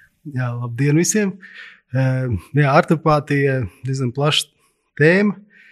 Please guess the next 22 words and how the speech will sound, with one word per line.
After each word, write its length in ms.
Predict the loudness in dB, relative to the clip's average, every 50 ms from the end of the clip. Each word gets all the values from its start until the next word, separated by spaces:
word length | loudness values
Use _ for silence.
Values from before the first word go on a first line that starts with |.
| -20 _ _ _ _ -4
jo, 240 | 0 0 2 2 2 2 0 0 0 -2 -4 -4 -10 _ _ _ _ -10
kā 200 | -6 -2 -2 -2
jau 80 | -2 -2
tu 140 | 0 2 2
minēji, 320 | 2 2 2 0 -2 -2 -4 -6 -6
viss 220 | -8 -6 -6 -4
tiek 140 | -4 -4 -4
sasaistīts 420 | -4 -4 -2 -2 -4 -4 -6 -10 -8
kopā, 380 | -6 -6 -6 -4 -6 -8 -8 -10
gan 140 | -12 -10 -8
cīps, 380 | -4 -2 -2 0 -2 -2 -4 -6
gan 140 | -6 -4 -4
locītavu 400 | -4 -4 -4 -6 -6 -6 -6 -6
problēmas, 680 | -4 -4 -4 -4 -4 -4 -4 -4 -6 -6 -8 -10 -10 -14 _ _ _ _ _ -20 _ _ _ _
kas 260 | -6 -4 -2 -2 -2 -2
izraisa 400 | -4 -4 -4 -6 -4 -4 -2 -2
sāpes, 400 | 0 2 2 2 2 0 -4 -8
respektīvi 480 | -8 -10 -12 -12 -8 -6 -6 -6 -6 -6
artropātijas. 840 | -6 -6 -6 -6 -8 -14 -16 _ -16 -18 -18 -18 -18 -20 -20 -18 -20 -20 _ _ _ _ _ _ _ _ _ _ _ _ _ _ _ _ _ _ _ -8
E, 80 | -6 -6 -4 -4 -6 -8 -8 -8
un, 240 | -10 -8 -8 -6 -6 -6
e, 280 | -6 -8 -8 -8 -8